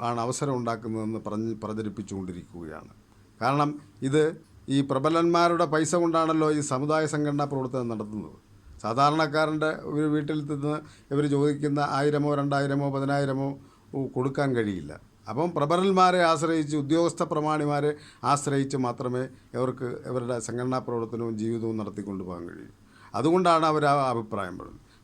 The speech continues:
പക്ഷേ ഈ, ഏ, വിഭാഗത്തിൽപ്പെടുന്ന ജനങ്ങളൊന്നാകെ ഇക്കാര്യത്തിൽ,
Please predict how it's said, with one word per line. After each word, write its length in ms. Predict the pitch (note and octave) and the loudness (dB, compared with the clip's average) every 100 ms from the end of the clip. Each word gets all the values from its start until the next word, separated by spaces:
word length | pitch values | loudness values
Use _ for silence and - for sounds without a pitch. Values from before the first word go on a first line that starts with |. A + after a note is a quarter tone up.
| B2 | -6
പക്ഷേ 380 | B2+ F3 F#3 F3+ - - C#3 | -2 0 0 -2 -12 -10 -2
ഈ, 420 | F3+ G#3+ G3+ - - - | 2 2 0 -6 -16 -14
ഏ, 180 | - D3+ | -4 0
വിഭാഗത്തിൽപ്പെടുന്ന 840 | C#3+ C3 E3 F#3+ E3 F#3 F3 E3+ E3 | 0 2 4 2 2 -2 0 0 0
ജനങ്ങളൊന്നാകെ 880 | C3+ C#3 E3+ E3+ A#2+ A2 G2+ F#2 - - | 2 2 4 2 2 0 -2 -4 -8 -10
ഇക്കാര്യത്തിൽ, 640 | A#2 D3 C#3 C3+ C#3 C#3 | -4 -2 -2 -2 -6 -8